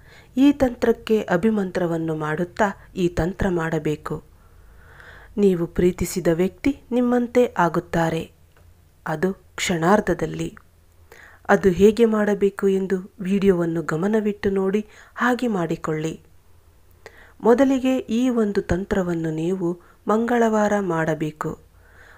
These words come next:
ಮಂಗಳವಾರ ಸಾಧ್ಯವಾಗದಿದ್ದಲ್ಲಿ ಭಾನುವಾರ ಸಹ ಮಾಡಬಹುದು. ಭಾನುವಾರ ಮಧ್ಯಾಹ್ನ ಮಾಡಿ ಸೋಮವಾರ ಸಂಜೆ ಮಾಡಬೇಕು. ಈ ಎರಡು ವಾರದಲ್ಲಿ ಒಂದು ವಾರ ಮಾಡಿದರೆ ನೀವು ಇಷ್ಟಪಟ್ಟ ವ್ಯಕ್ತಿ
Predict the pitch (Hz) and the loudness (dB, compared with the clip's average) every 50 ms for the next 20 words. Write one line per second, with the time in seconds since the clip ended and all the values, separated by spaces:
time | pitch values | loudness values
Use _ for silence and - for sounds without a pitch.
0 | - - 180 165 160 170 175 180 175 175 175 170 170 170 170 165 160 - - 160 | -6 -2 -2 0 0 0 0 0 2 2 2 0 0 0 0 -2 -2 -2 0 0
1 | 160 156 156 170 165 165 165 160 156 165 156 160 160 151 - 180 190 220 214 220 | 0 0 0 0 0 0 0 0 0 -2 -2 -2 -4 -2 0 0 0 2 0 0
2 | 220 - - _ - 185 165 190 196 226 233 233 220 208 196 190 190 190 180 185 | -2 -4 -10 _ -8 -4 -2 0 0 2 2 2 2 2 2 0 0 -2 -4 -2
3 | - 202 196 202 208 196 196 - 160 156 156 156 160 160 156 160 156 165 160 151 | -2 -2 -2 -2 -2 -4 -4 -6 -6 -6 -4 -2 -2 -2 -2 -2 -2 -2 -2 -2
4 | - - - - - - - - - - - - - - - - - - - 180 | -4 -4 -6 -10 -16 -20 -20 -20 -20 -20 -20 -20 -20 -20 -20 -20 -20 -18 -2 2
5 | 190 220 208 233 269 269 269 269 247 240 233 226 226 220 196 180 180 170 165 170 | 4 4 4 4 2 2 2 2 2 2 2 2 2 2 0 0 -2 -2 -2 0
6 | 175 202 208 202 190 175 165 160 160 160 165 165 175 190 180 175 175 - - _ | 2 4 4 4 2 0 -2 -2 -4 -4 -4 -2 -2 0 -2 -2 -4 -8 -16 _
7 | - - - 208 202 214 214 208 202 180 170 160 156 165 160 160 160 - - 165 | -16 -6 -2 0 2 2 2 0 -2 -2 -2 -2 -4 -4 -6 -8 -6 -4 -2 -2
8 | 170 180 175 214 208 190 180 170 160 160 160 165 156 160 160 - - 226 226 - | -2 2 4 4 2 2 0 -4 -4 -6 -4 -4 -6 -6 -6 -8 -8 -8 -10 -12
9 | - - - - - _ _ _ - - - - - - - 190 175 175 175 175 | -16 -20 -20 -20 -20 _ _ _ -20 -20 -20 -20 -12 -6 -2 0 0 2 4 6
10 | 175 175 196 202 220 214 196 180 170 165 160 165 151 156 190 202 190 175 180 185 | 6 8 8 8 8 6 6 4 2 2 2 0 0 -2 -2 -2 0 -2 -2 -4
11 | 180 - - 180 196 220 226 220 202 180 175 165 160 160 160 160 160 160 160 156 | -4 -4 -4 -2 -2 0 0 2 2 2 2 0 0 -2 -2 -4 -6 -6 -6 -6
12 | 160 156 - 196 202 185 190 196 - - - - _ - 196 196 190 180 175 170 | -4 0 2 2 2 2 0 -2 -6 -10 -20 -18 _ 0 2 2 2 2 0 0
13 | - - - - - - - 185 175 - - 160 - - 165 160 160 170 170 170 | -2 -6 -6 -6 -6 -6 -6 -8 -8 -8 -10 -12 -8 -8 -8 -6 -4 -6 -6 -6
14 | - _ - 233 226 233 | -6 _ -4 -4 -4 -4